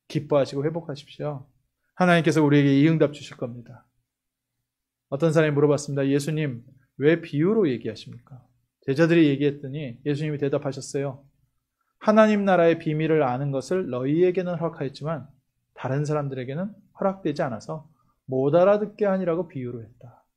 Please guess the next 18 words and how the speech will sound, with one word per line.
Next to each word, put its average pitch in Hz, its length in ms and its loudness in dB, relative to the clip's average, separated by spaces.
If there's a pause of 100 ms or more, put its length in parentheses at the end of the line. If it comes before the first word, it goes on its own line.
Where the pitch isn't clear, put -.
(1000)
예수님이 180 400 0
좁은 160 280 0
문이라는 180 440 0
비유를 156 320 0
주신 135 220 -8
게 147 60 -6
뭐예요? 123 480 -10 (720)
우리에게 147 680 0 (440)
깨닫게 214 520 0
하고 165 420 -4
다른 131 280 -8
사람 139 280 -8 (340)
못 123 240 -8
깨닫게 160 400 -2
하는 98 220 -18
것. - 80 -20 (1160)
좁은 170 320 2
문을 175 480 -2